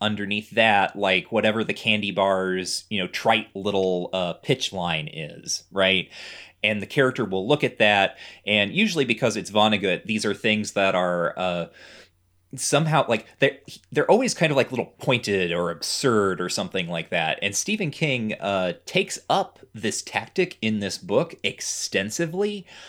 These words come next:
but in a, in a weird kind of mirror of what you were saying about, like, the, the Roth, um, uh, Updike kind of thing, does not seem to quite know why Vonnegut does it. Or,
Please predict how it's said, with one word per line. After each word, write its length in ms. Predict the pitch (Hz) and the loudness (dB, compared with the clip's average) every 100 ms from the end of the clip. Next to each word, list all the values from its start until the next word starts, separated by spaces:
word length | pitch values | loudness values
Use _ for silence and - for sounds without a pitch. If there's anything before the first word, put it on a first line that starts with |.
| - - _ _ _ _ - | -20 -20 _ _ _ _ -14
but 340 | 113 135 117 | 4 4 6
in 140 | 123 | 2
a, 40 | 127 | 2
in 160 | 120 | 2
a 80 | 120 | 2
weird 460 | 110 113 170 165 151 | 2 2 4 2 2
kind 220 | 156 135 | 0 2
of 120 | 113 | 0
mirror 420 | 117 160 143 120 - | -2 0 0 2 2
of 180 | 104 | 2
what 120 | 113 87 | 0 -2
you 60 | |
were 60 | 101 | -4
saying 280 | - 104 98 | -2 -2 -2
about, 420 | 101 95 92 - | 0 2 2 0
like, 320 | 95 90 101 | 0 -2 -2
the, 320 | 98 92 87 90 | 0 0 0 -2
the 160 | 92 | -6
Roth, 600 | 85 95 90 87 - - - | 0 4 4 2 -2 -12 -8
um, 600 | 98 95 85 82 80 90 _ _ | -2 0 -2 -4 -8 -12 _ _
uh, 160 | 95 85 - | -4 0 0
Updike 540 | - - 98 87 - | 0 0 0 -2 -6
kind 220 | - 95 | -8 -6
of 100 | 85 | -6
thing, 420 | - 95 85 85 - - - - _ _ _ - - | -6 -4 -4 -4 -10 -18 -20 -20 _ _ _ -20 2
does 240 | 147 254 | 4 4
not 240 | 311 320 - | 2 0 -2
seem 400 | - 180 185 180 | -4 -2 -2 -2
to 100 | - | -6
quite 400 | - 156 160 156 | 0 4 4 2
know 220 | 123 120 | 2 4
why 480 | 117 92 104 110 113 | 2 4 6 6 6
Vonnegut 800 | 101 101 101 98 98 - 87 - | 4 4 4 2 -2 -4 -10 -4
does 260 | 90 101 | -4 0
it. 340 | 214 220 - - _ _ - | 0 0 -10 -18 _ _ 0
Or, 160 | 107 | 0